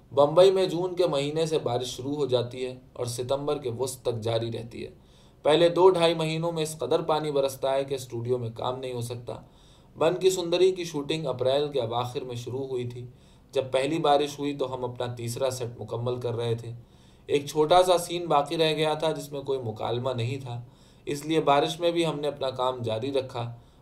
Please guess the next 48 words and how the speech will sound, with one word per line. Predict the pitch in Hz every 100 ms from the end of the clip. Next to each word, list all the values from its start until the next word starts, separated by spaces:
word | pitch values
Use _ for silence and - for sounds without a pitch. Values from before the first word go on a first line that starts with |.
| -
مگر | 123 127
جب | 123 139 139
یہ | 135
کام | 123 120 113
ختم | - 127 139
ہو | 131 120
گیا | 120
تو | 117 117
ہم | 113
ایک | 110 110
عرصے | 113 117 147
کے | 135
لیے | 110 110
بیکار | 110 110 117 113
ہو | - -
گئے۔ | - - - - - _
اس | 143 143
دوران | 147 143 160 175
میں | 175
اسٹوڈیو | 170 156 160 180
کے | 175 156
لوگوں | 143 147 165
کو | 160 151
ایک | 147 123
دوسرے | 131 147 147
کے | 135
ساتھ | 123 127 135 123
مل | 135
کر | 139 127
بیٹھنے | 113 113 117 135
کا | 120
بہت | 110 113 117
موقع | 117 110 135
ملتا | 143 127 123 123
ہے۔ | 127 - _ - - - -
میں | 147 175
تقریباً | 175 156 151 151 160
سارا | - 143 151 165
دن | 151 139
گلاب | 123 123 139 -
کے | 117
ہوٹل | 117 117 135
میں | 131
بیٹھا | 107 113 117 117
چائے | 123 117 117
پیتا | 113 113 110
رہتا | 110 127 127
تھا۔ | 123 120